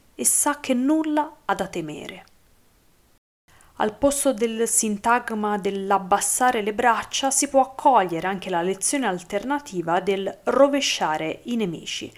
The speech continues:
giacché il silenzio che è in grado di sbaragliare gli avversari, come si è visto, è già presente in Ptahotep.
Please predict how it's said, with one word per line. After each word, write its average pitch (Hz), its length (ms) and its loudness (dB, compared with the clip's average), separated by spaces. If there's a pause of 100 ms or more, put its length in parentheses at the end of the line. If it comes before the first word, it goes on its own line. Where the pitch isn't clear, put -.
(280)
giacché 202 260 -4
il 196 140 -4
silenzio 226 420 0
che 180 120 -6
è - 20 -2
in 175 100 -2
grado 196 340 2
di 175 120 -6
sbaragliare 202 680 0
gli 165 100 -6
avversari, - 760 -6 (240)
come 220 220 4
si 196 160 2
è 185 40 -4
visto, 180 560 -6
è 302 120 0
già 254 160 2
presente 165 760 -4
in 220 160 -2
Ptahotep. - 960 -10